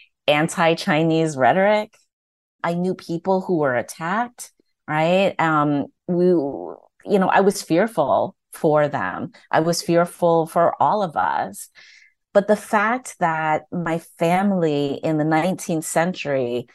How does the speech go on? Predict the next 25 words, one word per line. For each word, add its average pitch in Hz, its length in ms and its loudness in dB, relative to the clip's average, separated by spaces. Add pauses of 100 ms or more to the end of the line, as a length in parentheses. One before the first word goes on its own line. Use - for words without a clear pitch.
(540)
were - 300 0
able 180 640 4 (180)
to 170 520 0 (160)
overcome 170 1120 2 (320)
these 180 220 2
great 185 480 4
obstacles, - 960 -4 (380)
um, 156 480 2
many 175 340 4
of 196 120 2
them 175 120 0
similar 185 540 0
to 160 180 -4
what 147 240 2
we 156 100 2
were 151 180 0
seeing 143 720 -4 (120)
today, 139 800 0 (580)
really 240 320 6
gave 165 200 4
me 156 120 2
a 143 60 2
lot 135 220 2
of 117 100 -4
hope 127 560 -4